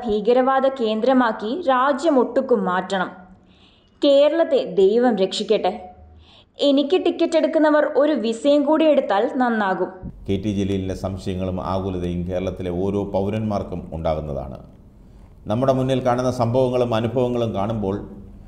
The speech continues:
Speaker 2: ന്യായമായും സംശയിക്കേണ്ടിയിരിക്കുന്നു. ഇക്കണക്കിനാണെങ്കിൽ വരുന്ന ലോക്സഭാ തെരഞ്ഞെടുപ്പിന് മുൻപ് വലിയ തോതിലുള്ള വർഗീയ ധ്രുവീകരണം നടന്നേക്കും. തൃശ്ശൂർ ഇങ്ങെടുക്കാനും കണ്ണൂർ സ്വന്തമാക്കാനും ഹിന്ദു മുസ്ലിം വർഗീയത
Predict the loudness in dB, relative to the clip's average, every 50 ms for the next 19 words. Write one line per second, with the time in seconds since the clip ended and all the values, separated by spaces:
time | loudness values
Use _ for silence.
0 | -20 -20 -12 -6 -4 -2 0 0 0 0 0 0 0 -2 -4 -6 -6 -6 -8 -8
1 | -6 -6 -6 -6 -4 -4 -4 -4 -4 -4 -4 -6 -8 -10 -10 -12 -14 -14 -18 -20
2 | -20 -20 -20 -20 -20 -20 -20 -18 -10 -10 -10 -2 0 2 2 2 0 0 -2 -2
3 | -2 -2 -2 -2 -2 -4 -4 -4 -8 -12 -16 -16 -8 -6 -4 -4 -4 -4 -2 -4
4 | -4 -4 -2 -2 0 2 2 0 0 0 -4 -4 -4 -6 -8 -8 -8 -8 -6 -6
5 | -6 -6 -6 -6 -6 -6 -6 -8 -12 -18 -20 -20 -20 -6 0 2 4 4 4 4
6 | 4 4 2 4 2 4 4 4 6 4 4 2 2 0 0 2 0 0 2 2
7 | 2 2 0 -2 -2 -4 -4 -4 -4 -4 -4 -4 -6 -6 -8 -10 -14 -14 -18 -20
8 | -20 -20 -20 -20 -20 -20 -20 -20 -20 -20 -20 -20 -14 -8 -6 -6 -2 0 0 2
9 | 2 0 0 -2 -2 -2 -2 0 0 0 2 0 -2 0 0 0 0 0 -2 -2
10 | -2 -4 -4 -2 -2 0 0 -2 -2 0 0 0 0 0 -4 -6 -8 -10 -14 -16
11 | -18 -18 -20 -20 -8 -4 -2 -2 0 0 0 -2 -2 -2 -2 -2 0 0 0 0
12 | 0 0 0 0 0